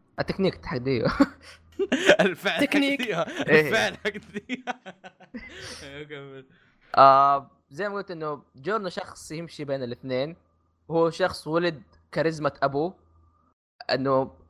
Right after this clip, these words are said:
Speaker 1: يعني حرفيًا ديو كان أي أحد يشوف ديو يتبعه على طول. بسبب إنه عنده، عنده كاريزما كذا وعنده زي جو خاص.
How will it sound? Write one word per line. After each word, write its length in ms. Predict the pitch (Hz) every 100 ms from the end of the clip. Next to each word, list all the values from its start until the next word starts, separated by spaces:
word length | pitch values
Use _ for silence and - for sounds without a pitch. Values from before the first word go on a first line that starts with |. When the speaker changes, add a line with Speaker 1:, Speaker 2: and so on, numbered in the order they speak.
| -
Speaker 1:
يعني 160 | 147 151
حرفيًا 400 | 170 151 214 170
ديو 280 | 156 196 180
كان 240 | 180 165
أي 240 | 190 190
أحد 280 | 160 - 147 -
يشوف 380 | - 139 175 -
ديو 260 | 143 170 151
يتبعه 300 | 151 139 117
على 140 | 123
طول. 220 | - 117 - _
بسبب 240 | - 147
إنه 140 | 139 135
عنده، 180 | 156 139
عنده 200 | 135 151
كاريزما 320 | 139 139 127
كذا 180 | 120 131
وعنده 200 | 123 131
زي 160 | 127 139
جو 200 | 127 123
خاص. 420 | - 123 -